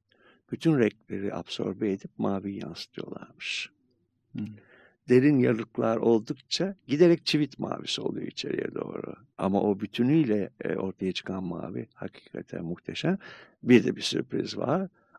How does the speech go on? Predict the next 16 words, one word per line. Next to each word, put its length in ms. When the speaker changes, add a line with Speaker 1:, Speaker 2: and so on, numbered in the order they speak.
Speaker 1:
Arada 320
bir, 180
bir 80
gümbürtü 560
kopuyor 600
içeriden. 640
Bir 40
şeyler 380
parçalanıyor, 920
parçalar 580
dökülüyor. 720
Speaker 2:
Buzulun 400
içinden. 420
Speaker 1:
Evet. 460
Yani, 680
e, 400